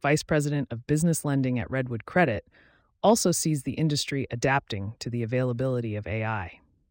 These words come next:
He mentioned that while there's a lot of opportunity for A I, it's crucial to use it effectively while still providing the personal service that Redwood Credit Union is known for.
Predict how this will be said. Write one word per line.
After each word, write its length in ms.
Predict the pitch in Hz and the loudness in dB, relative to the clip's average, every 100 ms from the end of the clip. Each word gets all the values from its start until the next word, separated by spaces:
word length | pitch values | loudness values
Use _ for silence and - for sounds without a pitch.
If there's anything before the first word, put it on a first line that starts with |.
| _ _ _ | _ _ _
He 160 | - | 2
mentioned 520 | 175 196 202 143 120 110 | 6 8 6 4 0 -2
that 180 | 107 | -4
while 160 | 127 131 | -2 -2
there's 220 | 123 123 | 0 0
a 40 | 120 | -2
lot 380 | 120 131 156 | 0 6 8
of 100 | 185 | 8
opportunity 680 | 156 143 143 - 185 165 123 | 6 2 0 2 4 4 2
for 180 | 113 - | -4 -6
A 180 | 127 120 | -2 -2
I, 360 | 110 107 113 - - _ | -2 -2 -4 -8 -20 _
it's 160 | 147 - | -6 -6
crucial 600 | - - 226 233 - 208 | -8 4 6 8 6 4
to 160 | - | 4
use 340 | 160 151 175 160 | 2 6 6 6
it 100 | 160 | 4
effectively 800 | 135 - 170 - 139 117 101 92 - | 2 4 4 4 -2 -2 -4 -4 -4
while 160 | 113 | -2
still 380 | 123 - 170 185 | -2 2 8 8
providing 520 | - 175 147 120 120 | 6 2 4 4 2
the 60 | 107 | 0
personal 400 | - 165 - 143 | 2 2 4 2
service 560 | - 135 113 104 - - _ | 2 0 0 -2 -4 -8 _
that 180 | - - | -8 -2
Redwood 320 | 131 135 143 | 0 2 2
Credit 320 | - 123 117 127 | 0 -2 -2 0
Union 300 | 117 104 95 | 0 0 -2
is 160 | 92 | -2
known 240 | 104 98 95 | -2 -4 -6
for. 360 | - 80 - | -8 -12 -12